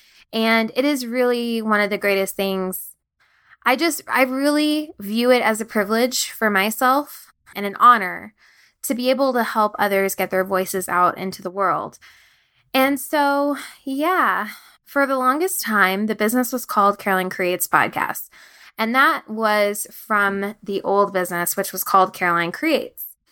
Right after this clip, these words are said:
But it never really felt right. And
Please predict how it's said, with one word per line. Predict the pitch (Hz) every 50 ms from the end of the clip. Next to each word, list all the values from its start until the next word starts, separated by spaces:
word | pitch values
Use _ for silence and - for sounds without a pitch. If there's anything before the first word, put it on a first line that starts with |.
| _ _ _ _ _ _ _ _ _
But | _ 262 254 247 240 - -
it | - 254 262
never | 285 294 311 349 330
really | 311 294 269 262 254
felt | 233 - 220 - -
right. | 185 180 175 - - - - - - - - - - _
And | - 226 226 220 220 226 226 220 220